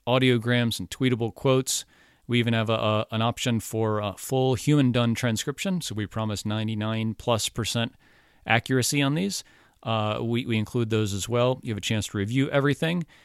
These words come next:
If it looks good, you can approve the episode and then it gets published to your Castos account and, and right into your R S S feed.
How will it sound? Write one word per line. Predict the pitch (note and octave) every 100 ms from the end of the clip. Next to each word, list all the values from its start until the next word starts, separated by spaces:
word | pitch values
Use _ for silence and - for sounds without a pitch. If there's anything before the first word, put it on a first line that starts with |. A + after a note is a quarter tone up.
| _ -
If | G#2+
it | A#2
looks | A2+ -
good, | F#3+ G#3
you | A#2+
can | A2 G#2
approve | - C#3+ C3
the | C3
episode | B2+ C#3 F#3 A3 A3 _ _ _ -
and | G#2
then | G#2+
it | G#2
gets | G#2
published | - - C3+ C3 -
to | -
your | A2
Castos | - A#2+ - A2+ A2+
account | - A#2 -
and, | G#2+ F#2+ _ -
and | G#2
right | G#2+ G#2+
into | G#2 G2
your | G#2
R | G2 F#2
S | -
S | F2+ -
feed. | F#2+ -